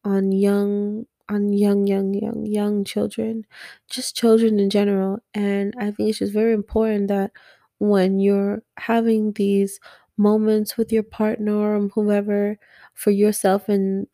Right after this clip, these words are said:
uh, the other person, that you maintain, um,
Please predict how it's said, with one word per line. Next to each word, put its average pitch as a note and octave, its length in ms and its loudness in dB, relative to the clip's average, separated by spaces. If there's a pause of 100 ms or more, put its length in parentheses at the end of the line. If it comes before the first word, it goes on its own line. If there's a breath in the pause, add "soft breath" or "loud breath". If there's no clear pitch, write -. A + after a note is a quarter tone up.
uh, G3+ 240 -2
the - 140 -4
other A3 220 0
person, G#3 560 0 (420 loud breath)
that G#3+ 360 -4 (160)
you G#3+ 500 2
maintain, G#3+ 1040 0 (140)
um, G3+ 420 -2